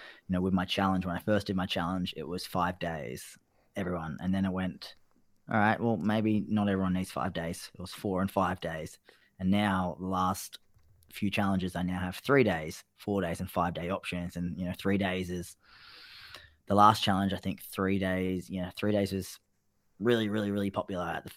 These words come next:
at first, I didn't think it was going to be, but, you know, and one of the cool things is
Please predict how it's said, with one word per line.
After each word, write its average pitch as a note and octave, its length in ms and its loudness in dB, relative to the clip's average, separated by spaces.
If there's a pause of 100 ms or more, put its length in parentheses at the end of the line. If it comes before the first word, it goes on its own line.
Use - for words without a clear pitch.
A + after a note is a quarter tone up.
(160)
at - 120 -10
first, G2+ 240 -4
I F#2+ 40 -4
didn't F#2+ 180 -2
think F#2+ 120 -2
it F2+ 40 -4
was F2+ 180 -4
going G2 240 0
to F#2+ 80 -4
be, F2 160 -4
but, D#2+ 160 -8
you F#2 100 -4
know, F2 120 -4 (160)
and F2+ 360 -2
one F#2 140 0
of G2 80 4
the F#2+ 60 0
cool F#2+ 200 -4
things F#2 280 -4
is F2+ 340 -6